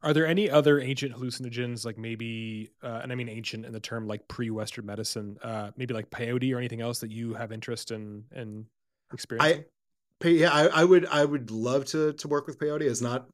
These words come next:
Speaker 2: not co-, crossed my path.
Speaker 1: Mm-hmm.
Speaker 2: Um, ibogaine, or iboga
Speaker 1: Yeah.
Speaker 2: is another one that, that terrifies me, but fascinates me at the same time. Uh, iboga is, uh, indigenous to, I believe, uh, Western Africa.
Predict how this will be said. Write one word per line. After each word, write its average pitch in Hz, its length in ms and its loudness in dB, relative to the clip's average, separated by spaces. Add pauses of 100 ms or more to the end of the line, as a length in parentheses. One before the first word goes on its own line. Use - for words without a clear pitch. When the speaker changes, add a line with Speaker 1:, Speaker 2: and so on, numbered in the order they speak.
(140)
Speaker 2:
not 135 260 -4
co-, - 180 -6
crossed 123 260 -4
my 123 80 -4
path. 120 260 -6
Speaker 1:
Mm-hmm. - 720 -14
Speaker 2:
Um, 107 480 -4 (840)
ibogaine, 156 640 2
or 127 260 -2
iboga 147 520 0
Speaker 1:
Yeah. 156 80 -14
Speaker 2:
is 135 100 -6
another 139 260 2
one 147 260 0
that, 131 240 2 (180)
that 123 240 -4 (180)
terrifies 139 440 -2
me, 151 140 -2
but 117 280 -2 (560)
fascinates 131 440 -4
me 139 100 0
at 135 60 0
the 135 60 -10
same 123 180 -4
time. 123 340 -2
Uh, 104 260 -8
iboga 123 320 2
is, 113 240 0
uh, 113 180 -4 (500)
indigenous 127 480 0
to, 120 260 2
I 110 60 -2
believe, 117 280 -6
uh, 107 240 -8
Western 113 800 -6
Africa. 165 360 -6